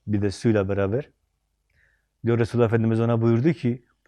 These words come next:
"Neden hurmaları, olgun olanları toplayıp gerisini bırakmadın? Böyle salkımı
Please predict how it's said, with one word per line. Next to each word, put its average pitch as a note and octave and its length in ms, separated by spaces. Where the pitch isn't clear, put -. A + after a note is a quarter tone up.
"Neden G#2+ 220
hurmaları, A2+ 580
olgun A2 380
olanları A2 520
toplayıp G#2+ 560
gerisini G#2+ 420
bırakmadın? G#2 480
Böyle G#2+ 120
salkımı G#2+ 500